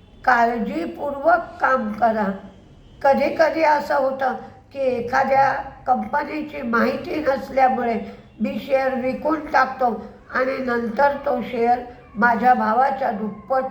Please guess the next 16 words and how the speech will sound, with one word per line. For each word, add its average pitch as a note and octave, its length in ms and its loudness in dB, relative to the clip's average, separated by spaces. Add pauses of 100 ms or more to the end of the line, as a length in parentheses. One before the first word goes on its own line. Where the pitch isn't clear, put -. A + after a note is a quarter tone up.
(220)
पोचतो. G#3+ 420 -12 (760)
त्यामुळे B3 580 0
थोडं B3+ 300 4
वाचन C4 540 0
करा, A3+ 380 0 (460)
माहिती A3+ 500 0
मिळवा A3 480 2 (840)
आणि A3+ 240 -2
मग A3+ 520 2 (840)
जो B3 160 4
ट्रेड A#3 560 0
करायचा A#3 540 2
असेल G3 580 -6 (400)
तो G#3+ 140 -2
ट्रेड A3 580 -2
करा, B3+ 220 2